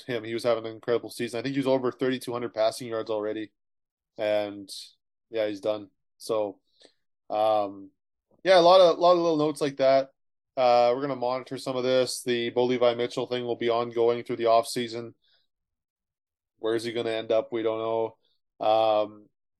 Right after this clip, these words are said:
you have said Toronto. I thought Saskatchewan, the, as the days go by, that Saskatchewan has not been linked to him. I don't know anymore. Um, if he goes to Toronto, though,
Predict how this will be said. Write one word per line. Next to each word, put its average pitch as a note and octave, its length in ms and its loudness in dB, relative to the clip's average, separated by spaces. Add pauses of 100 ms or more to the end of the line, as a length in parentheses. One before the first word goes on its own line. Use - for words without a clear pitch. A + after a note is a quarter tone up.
(960)
you C3 180 0
have C3+ 140 2
said C3+ 180 0
Toronto. B2+ 600 0 (120)
I C#3 140 0
thought C#3 320 0
Saskatchewan, C3 720 -2
the, B2 260 -8
as C3 160 -2
the B2 80 -8
days C3+ 220 0
go C3+ 120 2
by, B2+ 220 6
that B2+ 160 -6
Saskatchewan B2 540 -2
has A#2+ 120 -8
not B2+ 220 -2
been B2 100 -4
linked B2 280 -8
to C#3 80 -2
him. C3 180 -4
I A#2+ 100 0
don't A#2+ 240 -2
know B2+ 320 -2 (480)
anymore. B2+ 600 -2 (440)
Um, A#2 600 2 (420)
if B2+ 80 -8
he C3 100 -8
goes C3 220 4
to C#3+ 100 -8
Toronto, A#2+ 540 0
though, G2+ 360 -4